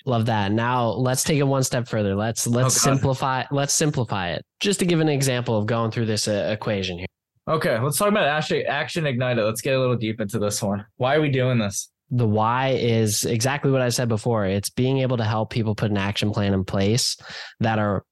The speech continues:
Speaker 1: just a few steps behind where we are, because it's the roadmap that they can just continue to follow. And as we, as we continue on the,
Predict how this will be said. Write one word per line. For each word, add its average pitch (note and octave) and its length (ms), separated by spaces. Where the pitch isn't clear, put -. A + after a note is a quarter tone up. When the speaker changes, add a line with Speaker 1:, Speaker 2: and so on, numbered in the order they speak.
Speaker 1:
just C3+ 260
a B2+ 40
few D3 280
steps C3+ 400
behind A2+ 420
where A2 200
we G2+ 220
are, E2+ 300
because A2+ 340
it's A#2 280
the B2 180
roadmap B2+ 640
that A#2+ 160
they A#2+ 160
can A#2 220
just A#2 180
continue A2+ 460
to A2 40
follow. A2+ 520
And G#2+ 80
as G#2 120
we, A2 240
as A2 180
we A#2+ 140
continue B2 440
on A#2 200
the, A2 120